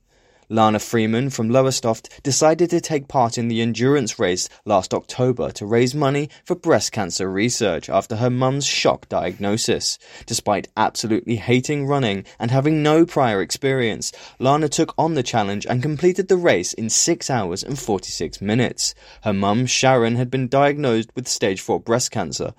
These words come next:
which left the family devastated. Also, a father and son have been jailed for a combined forty years after a vigilante-style killing.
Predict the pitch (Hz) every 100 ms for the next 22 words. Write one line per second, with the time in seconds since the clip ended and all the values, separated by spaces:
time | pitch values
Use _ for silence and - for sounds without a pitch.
0 | _ _ - - 95 - 123 117 90 87
1 | 85 - 98 113 - 87 78 78 76 -
2 | 156 165 - 143 143 143 143 - 175 170
3 | 165 165 - 185 147 131 139 175 165 -
4 | 170 156 113 117 160 151 175 143 135 123
5 | 123 - - 170 160 - 151 143 165 143
6 | 98 101 104 - 135 127 117 120 120 113
7 | 123 139 135 135 - 107 80 78 - 127
8 | 127 95